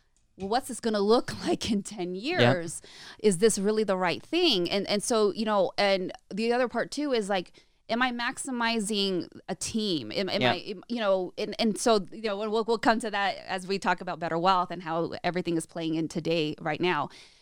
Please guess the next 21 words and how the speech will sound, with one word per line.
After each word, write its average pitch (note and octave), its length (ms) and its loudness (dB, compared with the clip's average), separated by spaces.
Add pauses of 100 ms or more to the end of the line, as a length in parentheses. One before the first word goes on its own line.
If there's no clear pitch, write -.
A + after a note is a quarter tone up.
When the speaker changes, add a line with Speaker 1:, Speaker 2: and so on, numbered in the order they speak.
(180)
Speaker 1:
But, A#3+ 300 2
you C#4 80 -6
know, C4 60 -2
those C4+ 240 2
were E4+ 100 -8
the D#4 60 -8
kind B3+ 200 -8
of A#3 80 -8
things A3 240 -8
that G#3 100 0
I F#3+ 60 -2
was F3+ 180 0
questioning, F3+ 640 -2
like, D#3 360 -2
um, D#3+ 380 -4 (100)
again, A3+ 440 2
with G3+ 220 -4
good D4 120 -2
intention, C#4 640 2
not G#3+ 260 0
to, D4+ 300 0